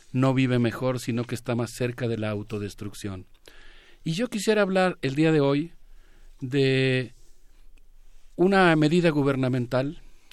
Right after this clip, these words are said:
la decisión, el pronunciamiento que hizo la Secretaría de Relaciones Exteriores en relación al conflicto en Corea, que desde mi punto de vista traiciona el espíritu del Tratado de Tlatelolco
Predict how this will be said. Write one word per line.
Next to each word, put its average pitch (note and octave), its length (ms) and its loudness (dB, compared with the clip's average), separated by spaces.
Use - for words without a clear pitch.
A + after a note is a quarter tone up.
la A#2+ 200 -2
decisión, B2 640 -4
el A#2+ 120 -8
pronunciamiento C3+ 920 0
que C#3 140 -2
hizo C3+ 180 -4
la B2+ 100 -2
Secretaría B2 460 -4
de C3 60 -2
Relaciones A#2+ 520 -4
Exteriores B2+ 720 -4
en B2 140 0
relación B2 500 0
al C3+ 140 0
conflicto C3 500 -4
en B2+ 100 0
Corea, B2+ 440 0
que C3+ 140 0
desde C#3+ 260 2
mi D3 100 6
punto G3 340 2
de D#3 120 2
vista D3+ 360 0
traiciona C3+ 920 0
el C3 200 0
espíritu D3 640 0
del B2+ 160 -2
Tratado C3+ 400 0
de B2+ 80 -2
Tlatelolco A#2+ 720 -4